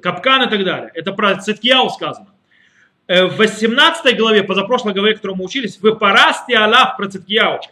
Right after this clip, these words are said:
«Ришти, вынет пас бы мецудати» про Циткияу. Снова слово «решет»,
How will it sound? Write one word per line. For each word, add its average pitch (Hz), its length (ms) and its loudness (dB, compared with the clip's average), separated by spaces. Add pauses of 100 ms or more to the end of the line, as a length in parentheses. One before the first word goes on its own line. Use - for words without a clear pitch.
«Ришти, 247 600 0
вынет 311 640 -2
пас 277 380 4
бы 302 100 -4
мецудати» 277 760 0
про 202 220 -6
Циткияу. 202 480 -4
Снова 233 640 -4
слово 214 420 2
«решет», 254 460 2